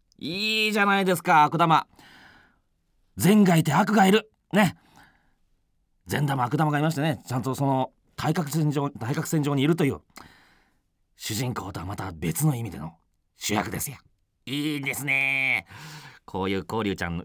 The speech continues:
ようなキャラクターも大好きですね。え、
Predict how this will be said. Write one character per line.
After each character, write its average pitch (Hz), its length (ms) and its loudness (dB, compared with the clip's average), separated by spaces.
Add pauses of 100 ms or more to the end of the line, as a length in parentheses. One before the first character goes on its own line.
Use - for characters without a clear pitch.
よ 90 180 -4
う 82 40 -4
な 80 120 -6
キ 90 60 -12
ャ - 20 -4
ラ 82 60 -6
ク - 60 -16
タ 78 100 -8
ー 80 80 -10
も 78 100 -6
大 110 260 -6
好 160 60 -8
き 110 60 -12
で 90 80 -6
す 82 100 -10
ね。 90 180 -6 (800)
え、 160 160 -4